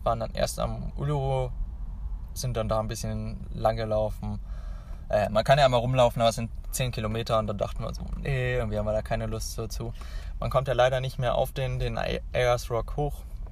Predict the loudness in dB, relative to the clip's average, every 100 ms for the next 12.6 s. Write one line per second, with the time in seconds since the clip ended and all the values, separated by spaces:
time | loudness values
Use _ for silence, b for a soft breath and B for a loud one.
0 | -6 -6 -4 -4 -4 -4 -6 -8 -8 -4
1 | -2 -2 0 2 2 0 -2 -2 -2 -2
2 | B B B B B B B B B B
3 | B B -8 -2 0 0 0 -6 B B
4 | -10 -8 -8 -6 -6 -6 B B B B
5 | B B -10 -10 -10 -10 -8 -4 -2 -2
6 | -2 -6 -6 -8 -8 -4 -4 -4 -6 -6
7 | -6 -6 -4 -4 -4 -6 -2 -2 -2 B
8 | B B B B B -2 -2 0 0 0
9 | -2 -6 -6 0 2 4 4 4 0 0
10 | 2 0 0 -2 -2 -2 0 0 -2 -4
11 | -4 0 0 0 0 0 2 0 -2 2
12 | 4 4 0 -2 -2